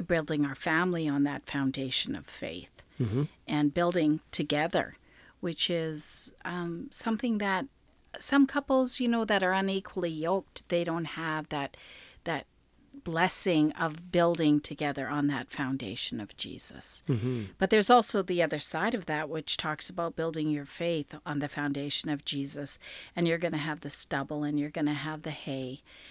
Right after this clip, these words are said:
Speaker 1: you're gonna have some things that are silver and gold. And what to you do you think those things are, the silver, the gold, the hay, and the stubble?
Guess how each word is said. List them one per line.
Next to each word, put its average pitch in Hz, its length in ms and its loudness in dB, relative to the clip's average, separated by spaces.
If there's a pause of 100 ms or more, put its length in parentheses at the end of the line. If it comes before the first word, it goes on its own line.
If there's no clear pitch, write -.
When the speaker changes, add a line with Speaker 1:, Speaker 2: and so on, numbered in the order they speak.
(160)
Speaker 1:
you're 165 160 -4
gonna 156 180 -2
have 147 380 -6
some 156 320 -2
things 165 260 -4
that 156 160 -6
are 143 80 -6
silver 147 440 -4
and 131 200 -4
gold. 185 540 -4 (480)
And 190 100 0
what 262 200 4
to - 160 2
you 185 440 2
do 160 140 -4
you 156 120 -4
think 151 320 -2
those 156 280 0
things 139 340 0 (100)
are, 143 360 -4
the 135 100 -8
silver, 139 800 -2 (380)
the 156 80 -6
gold, 151 640 0
the 151 80 -4
hay, 147 380 -2
and 135 140 0
the 131 60 -2
stubble? 147 560 -4